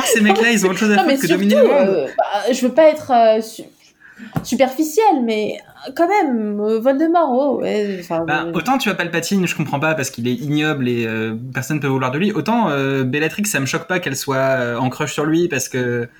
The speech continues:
Speaker 2: Oui, c'est vrai qu'elle était, elle était
Speaker 1: parce que
Speaker 2: fan
Speaker 1: voilà.
Speaker 2: de lui, mais bon, euh, pff, est-ce que vraiment
Speaker 1: Mais
Speaker 2: ça
Speaker 1: ouais,
Speaker 2: l'intéresse ?
Speaker 1: c'est
Speaker 2: Est-ce que surtout c'est encore en fonction avec tous ces Horcruxes ? Pardon,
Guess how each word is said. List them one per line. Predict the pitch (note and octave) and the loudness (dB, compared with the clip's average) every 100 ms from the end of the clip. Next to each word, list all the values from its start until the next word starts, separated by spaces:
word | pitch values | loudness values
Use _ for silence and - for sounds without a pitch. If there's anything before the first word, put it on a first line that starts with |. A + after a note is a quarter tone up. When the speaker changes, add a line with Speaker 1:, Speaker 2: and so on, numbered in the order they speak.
| - | -6
Speaker 2:
Oui, | C#4 | -6
c'est | - B3 | -2 -4
vrai | - | -2
qu'elle | G#3 | -4
était, | G#3 A3 - G3+ | -2 0 2 2
elle | |
était | G3 | 0
Speaker 1:
parce | G3 | -2
que | B2+ | -2
Speaker 2:
fan | |
Speaker 1:
voilà. | D3+ G#3+ G#3+ | 0 0 0
Speaker 2:
de | |
lui, | A#3 | 0
mais | G3 E3 | 0 -2
bon, | G3 F3+ | -4 -6
euh, | D#3 | -10
pff, | - - - | -14 -16 -10
est-ce | F3 - | -8 -6
que | F3 | -6
vraiment | F3+ | -4
Speaker 1:
Mais | A2 | -4
Speaker 2:
ça | A2+ | -4
Speaker 1:
ouais, | C3+ D3 | -2 -2
Speaker 2:
l'intéresse ? | E3 F3 F3+ - A2 | -2 -4 -6 -8 -10
Speaker 1:
c'est | - - - - - A3+ | -16 -20 -20 -20 -2 -2
Speaker 2:
Est-ce | - | 0
que | D#4 | -2
surtout | D#4+ - F4+ E4+ | -2 -4 -4 -2
c'est | C#4+ | -2
encore | A#3+ D4 B3+ | -2 0 0
en | A#3 | -2
fonction | - C4+ - F#4 | -2 -8 -4 -2
avec | D#4+ G3 G3 | 0 0 -4
tous | G3+ | -6
ces | A3 G3+ | -4 -2
Horcruxes ? | A#3 - D#4+ - - _ - - - A#3 | -4 -4 -6 -6 -18 _ -16 -16 -6 -2
Pardon, | A3 A#3+ C4+ G#3 | 0 0 -2 -6